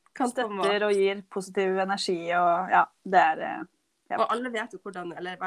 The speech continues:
Speaker 1: alle som holder møter sånn nå, eller jeg for eksempel også da, vet jo hvordan jeg følte det i starten. Sant?
Speaker 2: Ja.
Speaker 1: Så man har jo veldig høy takhøyde,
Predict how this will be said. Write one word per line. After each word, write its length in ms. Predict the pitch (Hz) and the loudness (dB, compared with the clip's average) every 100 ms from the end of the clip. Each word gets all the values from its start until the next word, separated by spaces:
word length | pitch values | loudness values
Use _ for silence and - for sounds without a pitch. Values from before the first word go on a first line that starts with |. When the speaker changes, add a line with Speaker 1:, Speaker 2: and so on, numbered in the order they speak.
| - | -8
Speaker 1:
alle 500 | 202 220 175 160 156 | -8 -8 -10 -14 -20
som 480 | - - 170 165 - - - - | -10 -6 -4 -6 -10 -18 -16 -4
holder 300 | 185 185 165 | 0 0 0
møter 440 | 165 175 - 175 175 | -2 -6 -2 -2 -2
sånn 220 | 156 131 - | -8 -10 -8
nå, 200 | 202 226 | 2 2
eller 200 | 185 165 | 2 0
jeg 160 | 160 202 | -2 -4
for 60 | |
eksempel 300 | 175 165 165 | -8 -12 -10
også 220 | 170 - 208 | -10 -4 -2
da, 160 | 170 - _ _ - | -4 -6 _ _ -8
vet 320 | 170 185 - | -2 -2 -4
jo 100 | 151 | -8
hvordan 280 | 185 165 - | -6 -6 -6
jeg 80 | - | -6
følte 240 | 170 190 | -6 -8
det 100 | - | -8
i 20 | |
starten. 420 | - - - - 202 - - - | -6 -6 -6 -6 -6 -10 -20 0
Sant? 240 | 208 - | 2 2
Speaker 2:
Ja. 60 | - | -2
Speaker 1:
Så 100 | 220 | 0
man 160 | 220 226 | 2 2
har 120 | 220 | 0
jo 140 | 190 180 | -2 -4
veldig 400 | 170 175 202 202 | -4 -4 -4 -6
høy 140 | 185 185 | -8 -6
takhøyde, 680 | 180 185 202 196 165 170 | -6 -6 -8 -8 -8 -8